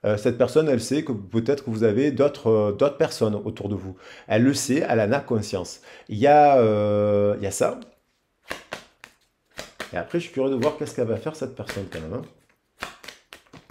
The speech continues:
Autre, autre. Et voilà, l'excentricité, c'est quelqu'un aussi, euh, euh, on n'est pas forcément que sur de l'infidélité, là, mais, euh, c'est pas que ça, mais il y a pu avoir quelque chose de ce type symboliquement parlant.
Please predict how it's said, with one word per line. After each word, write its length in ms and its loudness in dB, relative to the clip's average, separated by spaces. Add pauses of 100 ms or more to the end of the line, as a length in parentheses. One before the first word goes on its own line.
(500)
Autre, 220 -10
autre. 200 -16 (1080)
Et 80 -8
voilà, 300 -8
l'excentricité, 1040 2
c'est 200 -4
quelqu'un 380 0
aussi, 680 -2 (320)
euh, 840 2 (400)
euh, 120 -4
on 80 2
n'est 100 2
pas 140 4
forcément 380 -2
que 120 -4
sur 180 -4
de 100 2
l'infidélité, 680 -4
là, 260 -4
mais, 220 -4
euh, 220 -2
c'est 220 -14
pas 120 0
que 100 -10
ça, 240 2
mais 400 -2
il 240 -10
y 40 2
a 60 4
pu 320 2
avoir 280 4
quelque 160 -8
chose 200 -6
de 80 -8
ce 140 -12
type 240 -12
symboliquement 640 -4
parlant. 340 -4